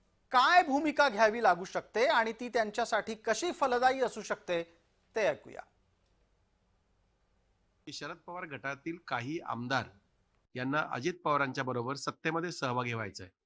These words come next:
Speaker 2: तर दुसऱ्या गटाला असं वाटतं की आपलं जे आत्ता जे अस्तित्व जे आहे ते अस्तित्व तसंच राहिलं, म्हणजे महाविकास आघाडीमध्ये आहे त्याप्रमाणे असेल,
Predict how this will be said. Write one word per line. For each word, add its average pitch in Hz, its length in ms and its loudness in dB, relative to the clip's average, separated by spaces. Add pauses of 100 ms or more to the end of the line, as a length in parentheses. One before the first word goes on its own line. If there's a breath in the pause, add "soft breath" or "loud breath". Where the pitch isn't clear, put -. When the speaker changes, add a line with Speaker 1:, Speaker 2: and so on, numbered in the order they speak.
(380)
Speaker 2:
तर 151 80 -2
दुसऱ्या 147 320 2
गटाला 160 260 0
असं 151 160 0
वाटतं 131 260 -2
की 127 140 -8
आपलं 139 260 -2
जे 156 180 -2 (180)
आत्ता - 240 -2
जे 156 120 0
अस्तित्व 156 380 0
जे 143 140 -2
आहे 113 240 0 (720)
ते 156 100 2
अस्तित्व 160 400 0 (100)
तसंच 190 240 -2
राहिलं, 127 380 4 (200)
म्हणजे 143 300 -2 (280)
महाविकास 143 600 2
आघाडीमध्ये 151 480 0
आहे 127 260 2
त्याप्रमाणे 143 520 -2
असेल, 127 340 -2